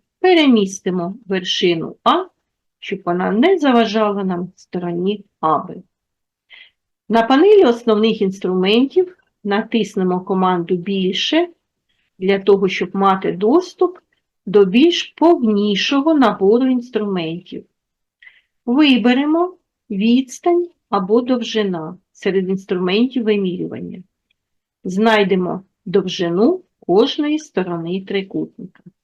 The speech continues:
Отже, виберемо інструмент відстань або довжина, кажемо дві вершини три-,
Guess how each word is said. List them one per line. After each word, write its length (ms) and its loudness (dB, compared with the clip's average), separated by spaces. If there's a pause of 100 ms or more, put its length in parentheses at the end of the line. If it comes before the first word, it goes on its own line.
(200)
Отже, 520 -6 (440)
виберемо 580 2
інструмент 640 -2
відстань 580 -6
або 260 -4
довжина, 760 -4 (600)
кажемо 720 0 (720)
дві 520 2
вершини 640 -2
три-, 200 -12